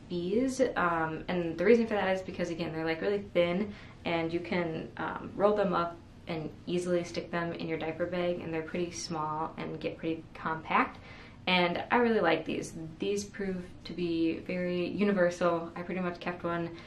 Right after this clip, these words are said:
uh, you know, like, on my nightstand every night, um, for when, you know, little pukey things happen <laughs> with a baby.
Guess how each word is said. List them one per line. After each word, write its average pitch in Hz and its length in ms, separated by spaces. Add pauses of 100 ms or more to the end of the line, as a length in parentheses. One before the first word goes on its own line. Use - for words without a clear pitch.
(340)
uh, 165 240
you 165 60
know, 160 140
like, 160 260
on 170 260
my 170 60
nightstand 165 560
every 170 260
night, 160 420 (120)
um, 147 560
for 160 220
when, 156 360 (640)
you 170 80
know, 160 140 (160)
little 156 320 (100)
pukey 151 500 (160)
things 147 300
happen 160 580 (100)
<laughs> - 100
with 226 160
a 220 60
baby. - 800